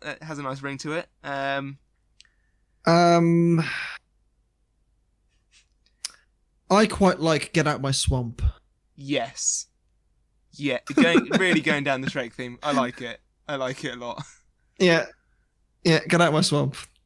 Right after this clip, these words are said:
Speaker 2: I, I'm not gonna do an impression because I would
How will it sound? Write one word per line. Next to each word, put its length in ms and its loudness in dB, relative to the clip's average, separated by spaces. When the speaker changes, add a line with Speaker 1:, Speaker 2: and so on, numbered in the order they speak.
Speaker 2:
I, 160 2
I'm 120 8
not 100 6
gonna 200 4
do 200 0
an 80 0
impression 360 -2
because 500 0
I 480 4
would 280 2